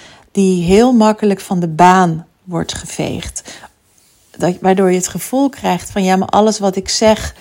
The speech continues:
wordt toch niet serieus genomen." Of, "Als ik al een keer mijn mond open doe, dan word ik raar aangekeken." En daarmee denk jij dan dat er iets raars is aan jou. Alleen, het is,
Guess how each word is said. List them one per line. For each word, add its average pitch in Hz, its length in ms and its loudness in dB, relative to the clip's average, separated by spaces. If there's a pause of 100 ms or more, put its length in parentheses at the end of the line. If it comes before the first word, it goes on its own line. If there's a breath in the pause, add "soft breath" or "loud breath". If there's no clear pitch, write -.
(160 loud breath)
wordt 185 200 -4
toch 202 200 -2
niet 185 160 0
serieus 151 600 -6
genomen." 151 600 -6
Of, - 180 -6
"Als 208 280 4
ik 240 140 -2
al 240 140 2
een 226 100 0
keer 214 220 2
mijn 208 160 4
mond 208 360 2
open 185 340 -4
doe, 175 180 -2
dan 170 160 -4
word 175 180 -4
ik 180 100 -6
raar 170 320 -2
aangekeken." - 840 -8 (1000 loud breath)
En 190 180 0
daarmee 196 760 2 (180 soft breath)
denk 160 260 -6
jij 220 320 2
dan 156 360 -4 (340)
dat 175 220 -8
er 170 140 -10 (140)
iets - 220 -10
raars 170 420 -2
is - 180 -10
aan 151 160 -8
jou. 147 420 -8 (2500 soft breath)
Alleen, 185 680 -2 (720)
het - 180 -12
is, 208 120 -10